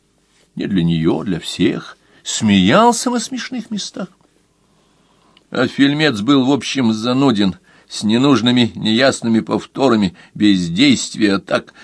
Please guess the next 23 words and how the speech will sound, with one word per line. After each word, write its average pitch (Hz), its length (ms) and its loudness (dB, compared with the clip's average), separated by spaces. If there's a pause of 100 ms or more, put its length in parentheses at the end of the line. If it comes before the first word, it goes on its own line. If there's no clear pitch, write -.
(140)
непонятно 110 640 -2
что. 120 340 -4 (380)
И 160 260 2
с - 40 -18
чего 220 600 -2
это 90 300 0
Лариончик 123 880 0
стал - 300 -8
такой 214 360 -6
умный? 110 840 2 (580)
И - 80 -6
уж - 240 0
лучше 123 300 -2
бы 123 80 2
он 123 80 0
проявил 117 540 2
навязчивость, 120 1160 2 (180)
откуда 123 540 0
у 135 120 4
нас 139 240 0
столько - 480 -2 (220)
английской 139 720 2
благопристойности. 120 1120 -2